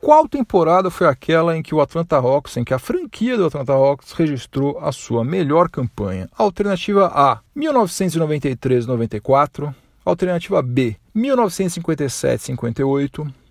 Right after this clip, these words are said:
Alternativa C, dois mil e quatorze dois mil e quinze. Alternativa D, mil novecentos e oitenta e seis oitenta e sete.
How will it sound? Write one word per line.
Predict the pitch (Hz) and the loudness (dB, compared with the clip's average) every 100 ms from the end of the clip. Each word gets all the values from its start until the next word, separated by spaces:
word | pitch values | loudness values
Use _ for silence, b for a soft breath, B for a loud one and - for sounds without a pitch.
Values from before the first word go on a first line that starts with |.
| _ | _
Alternativa | 220 214 226 202 233 208 | -4 0 -2 0 -2 -2
C, | - - 214 120 _ - | -4 -4 -2 -2 _ -4
dois | 294 208 | -2 0
mil | 226 | -2
e | |
quatorze | 214 165 - 147 139 127 | 2 2 2 -2 0 0
dois | 165 127 | -2 -2
mil | 139 | -6
e | |
quinze. | - 175 175 165 170 170 _ | -4 -2 0 -2 -6 -8 _
Alternativa | - 226 247 226 - 240 196 | -4 -2 0 0 2 4 4
D, | 156 151 110 _ | 4 4 2 _
mil | 247 277 | -6 -2
novecentos | 247 214 - 185 160 | 2 0 0 -2 0
e | |
oitenta | 156 151 151 | -2 -2 -4
e | |
seis | 131 135 127 | -2 -4 -4
oitenta | 143 160 170 | -4 -6 -6
e | |
sete. | 170 208 202 196 220 208 | 0 2 2 0 -6 -6